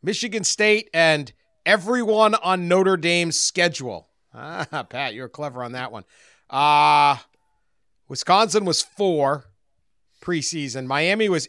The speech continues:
eight. Michigan State was eleven, and Notre Dame was playing half the time. Look at it, I'm just literally. Notre Dame was playing Stanford thirteen, Michigan fourteen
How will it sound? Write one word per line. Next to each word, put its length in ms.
eight. 360
Michigan 360
State 320
was 140
eleven, 680
and 160
Notre 220
Dame 220
was 120
playing 320
half 240
the 80
time. 340
Look 180
at 100
it, 20
I'm 80
just 200
literally. 320
Notre 220
Dame 180
was 120
playing 440
Stanford 640
thirteen, 480
Michigan 360
fourteen 640